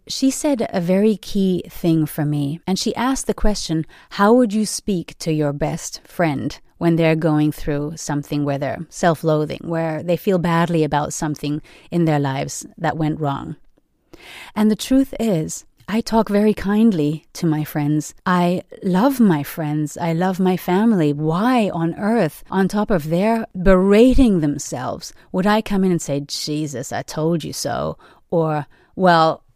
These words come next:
didn't you know that this and that was going on?" Or, "What made you make that decision? That seems really dumb." And a whole lot of other words that I can say to myself. But I would never talk to another person that way.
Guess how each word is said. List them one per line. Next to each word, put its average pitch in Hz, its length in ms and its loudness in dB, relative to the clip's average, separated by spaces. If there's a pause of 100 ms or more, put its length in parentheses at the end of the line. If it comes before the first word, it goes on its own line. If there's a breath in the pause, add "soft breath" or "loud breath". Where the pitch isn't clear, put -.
didn't 185 340 2
you 180 100 2
know 160 440 6
that 233 280 4
this 226 220 4
and 214 140 4
that 226 180 4
was 220 160 2
going 220 360 4
on?" 226 340 0 (120)
Or, 156 400 2
"What 160 260 -2
made 254 340 8
you 190 80 4
make 202 220 4
that 190 180 -2
decision? 196 520 2
That 160 200 0
seems 196 320 2
really 180 400 4
dumb." 147 600 0 (600 soft breath)
And 190 140 4
a 170 40 2
whole 247 220 6
lot 202 160 4
of 151 120 0
other 185 200 0
words - 360 -6
that 147 160 -6
I - 80 -4
can 135 180 -8
say - 240 -8
to - 80 -8
myself. - 560 -10 (200 soft breath)
But 247 100 0
I 269 80 2
would 262 160 4
never 269 760 4
talk - 360 -6
to 175 140 -4
another 165 320 0
person - 460 -6 (340 soft breath)
that 160 220 -2
way. 147 320 -4